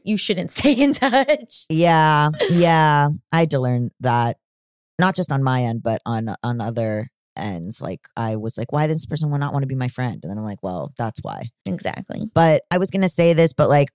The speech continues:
Speaker 2: again, don't live your life to this. But, like, who knows? You know, maybe in, like, twenty years or whatever. Like, I don't know.
Speaker 1: No,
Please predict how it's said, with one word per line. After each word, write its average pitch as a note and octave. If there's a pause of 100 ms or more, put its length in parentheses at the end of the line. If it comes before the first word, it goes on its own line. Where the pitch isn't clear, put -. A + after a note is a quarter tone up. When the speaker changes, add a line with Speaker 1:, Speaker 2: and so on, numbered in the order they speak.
Speaker 2:
again, D3+
don't C#3+
live C#3+
your C3
life C3
to C3+
this. A#2
But, E3
like, F#3
who E4
knows? A3+
You D3
know, D3+
maybe E3+
in, E3+
like, E3+
twenty D#3+
years C#3+
or A2+
whatever. G#2+
Like, B2
I E3
don't F3
know. G3
Speaker 1:
No, G#3